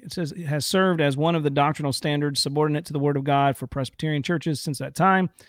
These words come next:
As an American Presbyterian church, the O P C descended from the Presbyter-, Presbyterian Church U S A and inherited revisions to the confession made prior to nineteen hundred, some of which were ratified by the Synod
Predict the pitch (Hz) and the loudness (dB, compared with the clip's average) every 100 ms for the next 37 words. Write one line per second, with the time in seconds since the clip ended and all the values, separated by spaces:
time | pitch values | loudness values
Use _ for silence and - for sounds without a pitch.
0 | - _ _ 151 151 151 160 156 143 151 | -20 _ _ 4 4 4 4 2 2 -2
1 | - 160 147 139 156 147 - 143 151 160 | 0 0 0 0 0 -2 0 2 2 2
2 | 143 156 151 143 131 165 - 156 151 143 | -2 0 0 0 2 2 2 2 2 0
3 | 147 131 151 131 156 143 131 _ - 170 | 0 0 -2 -2 0 0 -2 _ -4 -4
4 | - 175 160 147 131 160 135 _ _ _ | 0 0 2 0 0 -2 -2 _ _ _
5 | _ 185 190 160 165 156 151 151 - - | _ 6 8 8 6 6 4 2 -2 -4
6 | 170 143 143 147 180 135 147 147 143 135 | 0 2 2 0 0 2 2 2 2 0
7 | 131 220 196 180 170 - _ _ _ - | 4 4 6 2 0 -4 _ _ _ -2
8 | 160 160 139 156 135 147 143 143 139 - | 0 0 2 0 2 0 2 0 -2 4
9 | 202 196 156 151 - 151 143 143 131 139 | 6 6 4 0 -2 -2 0 -2 -2 -2
10 | 127 151 143 135 123 _ _ _ - 160 | 0 0 0 -2 -6 _ _ _ -2 2
11 | 151 143 147 - - - - 147 135 151 | 2 2 -2 -4 -14 -6 0 2 4 4
12 | 147 131 147 139 139 135 - 151 143 | 2 2 0 0 0 -2 -2 -2 -2